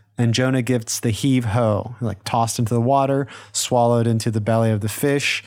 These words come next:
"What's the meaning behind all this?" says the rabbi. He says, "Responsibility." You know, you have a responsibility, or Jonah has a responsibility.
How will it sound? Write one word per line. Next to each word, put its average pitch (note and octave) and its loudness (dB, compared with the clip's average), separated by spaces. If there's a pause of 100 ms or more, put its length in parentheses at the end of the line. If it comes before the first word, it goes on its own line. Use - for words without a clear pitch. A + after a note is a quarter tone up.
(540)
"What's D#3+ 0
the C#3 0
meaning F#3 4
behind D#3+ 0
all D#3 4
this?" D#3+ 0
says - -2
the D3 -2
rabbi. E3 0 (340)
He B2+ 0
says, B2 0
"Responsibility." B2 -2 (640)
You A#2+ 0
know, A2 2
you A2+ 2
have C3+ 2
a C3+ 0
responsibility, A#2+ 0
or A2+ 2
Jonah C#3+ 0
has A#2 0
a A2+ -2
responsibility. G#2 -4